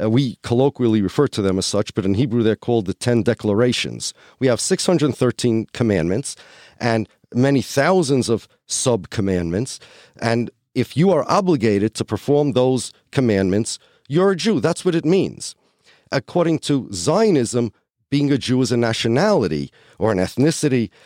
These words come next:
like being a Spanish or like being Italian or, or something to that effect.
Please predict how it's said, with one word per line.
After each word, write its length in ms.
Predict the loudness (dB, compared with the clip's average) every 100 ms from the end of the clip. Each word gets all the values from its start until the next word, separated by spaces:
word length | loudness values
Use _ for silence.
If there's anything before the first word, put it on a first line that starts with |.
| _
like 260 | -2 -2
being 320 | 0 2 2 -2
a 100 | -6
Spanish 720 | -6 -4 0 2 2 2 0
or 80 | 0
like 240 | 0 -2
being 320 | -2 0 2 0
Italian 640 | -2 -2 2 2 2 2
or, 320 | 2 2 0 0
or 300 | 0 0 0
something 520 | 0 0 0 0 0
to 120 | 0
that 200 | 0 0
effect. 400 | -4 -8 -10 -20